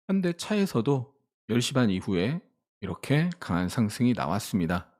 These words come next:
주도 테마, 주도주를 확인하고 그 안에서 매매하면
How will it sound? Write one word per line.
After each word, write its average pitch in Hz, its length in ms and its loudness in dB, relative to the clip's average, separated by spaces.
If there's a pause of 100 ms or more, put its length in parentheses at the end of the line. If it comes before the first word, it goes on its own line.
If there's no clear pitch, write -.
(360)
주도 131 260 4
테마, 165 320 2
주도주를 131 480 2
확인하고 139 760 0 (400)
그 175 200 4
안에서 135 680 2
매매하면 104 720 0